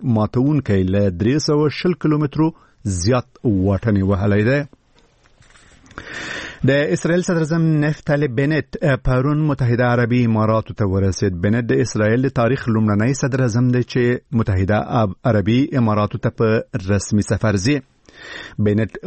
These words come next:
وروسته له هغې ابوظبي ته سفر کوي چې د اسرائیل او اماراتو ترمنځ د امریکا په منځګړیتوب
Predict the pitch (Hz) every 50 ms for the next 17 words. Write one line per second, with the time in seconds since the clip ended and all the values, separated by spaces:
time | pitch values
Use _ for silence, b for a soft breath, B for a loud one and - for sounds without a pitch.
0 | 135 113 107 117 110 - - 117 110 110 92 104 104 101 95 104 123 139 139 131
1 | 127 131 120 120 135 131 123 143 - - 127 127 139 - - 127 - - 117 98
2 | - 127 - - 160 147 143 139 - 143 139 143 143 131 - 127 127 131 139 143
3 | 143 139 139 - - 135 127 127 127 135 131 - - - 131 104 104 101 101 101
4 | 101 95 104 98 98 98 98 - 113 113 - - 117 120 117 107 92 - 110 101
5 | 95 92 - - 123 135 135 120 120